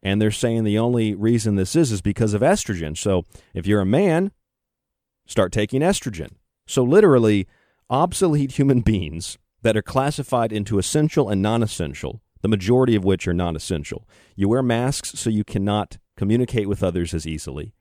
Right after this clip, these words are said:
You can't see facial expressions. I mean, I live here in Rochester, New York. There are more people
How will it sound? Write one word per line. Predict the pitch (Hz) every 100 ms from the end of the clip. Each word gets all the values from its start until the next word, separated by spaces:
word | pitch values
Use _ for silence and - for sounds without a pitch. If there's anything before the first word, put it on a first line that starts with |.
| _
You | -
can't | 87 120 110
see | 113
facial | - 98 90 85
expressions. | 87 - 82 76 - 87 - - _ _ _ _ _ _ _
I | 98
mean, | 95
I | 113
live | 131 110
here | 113
in | 98
Rochester, | 95 101 - 98 - 92
New | 85
York. | 82 110 101 - _ _ _ -
There | 95 104
are | 101
more | 98 101 113
people | - 123 113 101 95 92